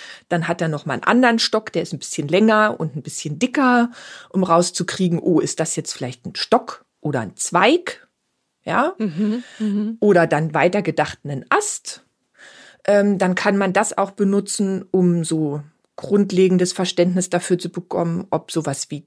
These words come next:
Speaker 1: Zählwörter in der Sprache existieren. Also ist das einer oder zwei? Dann kann man auch gleich Informationen darüber gewinnen, wenn das jetzt zwei sind, verändert sich zum Beispiel da an der Aussprache des Wortes etwas.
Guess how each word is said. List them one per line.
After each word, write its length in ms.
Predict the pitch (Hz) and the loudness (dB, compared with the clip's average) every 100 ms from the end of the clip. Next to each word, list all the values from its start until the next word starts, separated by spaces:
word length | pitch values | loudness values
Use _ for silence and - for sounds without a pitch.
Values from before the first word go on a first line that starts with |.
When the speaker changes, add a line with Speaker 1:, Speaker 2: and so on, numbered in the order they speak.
| _ | _
Speaker 1:
Zählwörter 800 | - 208 220 185 180 226 240 220 | -2 4 4 6 4 4 2 2
in 160 | 214 | 2
der 100 | 214 | 2
Sprache 480 | 208 - 190 196 208 | 0 -4 -4 -4 -6
existieren. 580 | 190 - 185 - 208 190 | -8 -8 -8 0 2 2
Also 200 | 151 - | 0 -4
ist 180 | - - | -6 -10
das 220 | - - | -12 -4
einer 580 | 170 196 196 185 185 - | 2 2 4 2 0 -2
oder 220 | - - | -10 -12
zwei? 560 | - 175 190 196 196 190 - - - | -4 2 4 4 2 0 -14 -20 -8
Dann 180 | 175 175 | -8 -4
kann 200 | 175 165 | -2 -2
man 100 | 160 | 0
auch 220 | 160 - | -2 -2
gleich 300 | 165 165 - | 0 0 0
Informationen 800 | 175 - 160 160 - 175 175 170 | -4 -4 -4 -4 0 0 2 0
darüber 340 | 160 180 170 | 0 0 0
gewinnen, 420 | 165 170 185 175 170 | 0 0 2 2 2
wenn 140 | 160 | 0
das 160 | 156 - | -4 -6
jetzt 300 | 160 - - | -8 -10 -8
zwei 400 | - 175 190 190 | -2 4 4 4
sind, 400 | 185 190 185 - - - - | 4 2 0 -4 -20 -20 -10
verändert 600 | - 175 185 214 208 202 | -2 2 6 6 4 2
sich 200 | 190 - | -4 -2
zum 160 | 185 | 0
Beispiel 400 | 175 175 - 175 | 2 0 0 -2
da 140 | 175 165 | 0 -2
an 180 | 165 165 | -2 -2
der 160 | - | 0
Aussprache 580 | 151 226 - - 214 214 | 2 2 0 -2 0 0
des 260 | 202 185 180 | -2 -4 2
Wortes 400 | 190 202 208 - | 2 2 -2 -4
etwas. 600 | 180 - - 101 - | -6 -4 -4 -4 -4